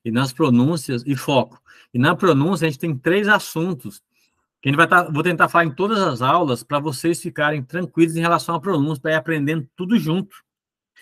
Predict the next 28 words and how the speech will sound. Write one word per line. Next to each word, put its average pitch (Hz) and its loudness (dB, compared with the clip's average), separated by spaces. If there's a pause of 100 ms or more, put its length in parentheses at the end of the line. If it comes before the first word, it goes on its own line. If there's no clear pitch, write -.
(240)
Memorizando, 175 2 (920)
aprendendo 160 -2 (160)
como, 165 -6
e 143 0
melhorando 151 2
a 143 -4
pronúncia, 151 0
e - -2
depois 170 0
ir 190 -2
aprendendo 175 -4
a 160 -6
tradução. 170 -4 (1000)
Sempre 226 2
ponho 202 2
na 190 2
cabeça 156 0
o - -14
seguinte: 156 -6 (560)
a 139 -2
tradução 165 -2
é 151 -4
a 151 4
última 151 -2
coisa 143 -2
a 131 -2
ser 151 -6
aprendida. 110 -2